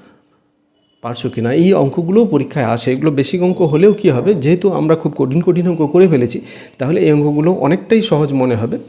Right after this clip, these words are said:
তো সেক্ষেত্রে তোমরা পজ করে নিজেরা প্র্যাকটিস করে দেখতে পারো। তো একটি গাড়ি,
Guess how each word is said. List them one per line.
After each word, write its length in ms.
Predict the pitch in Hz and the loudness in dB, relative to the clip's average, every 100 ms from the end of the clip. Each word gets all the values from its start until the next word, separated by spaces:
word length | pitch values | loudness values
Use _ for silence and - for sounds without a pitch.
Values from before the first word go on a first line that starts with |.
| - - - | -20 -20 -8
তো 80 | 143 | -4
সেক্ষেত্রে 380 | - 180 196 202 | -2 0 0 0
তোমরা 380 | 185 180 170 165 | 0 2 2 0
পজ 200 | 156 147 | 0 -2
করে 340 | - 151 147 147 | 0 2 2 0
নিজেরা 520 | 147 - 143 147 139 135 | -10 -6 0 2 2 0
প্র্যাকটিস 320 | 135 131 - | -2 -4 -4
করে 180 | 208 220 | -2 0
দেখতে 260 | 123 - | 0 -4
পারো। 200 | - - - - - - - - - | -10 -10 -12 -20 -20 -16 -16 -14 -4
তো 80 | |
একটি 400 | 151 143 - - | 0 -2 -4 -6
গাড়ি, 360 | 190 190 214 208 | 0 2 2 0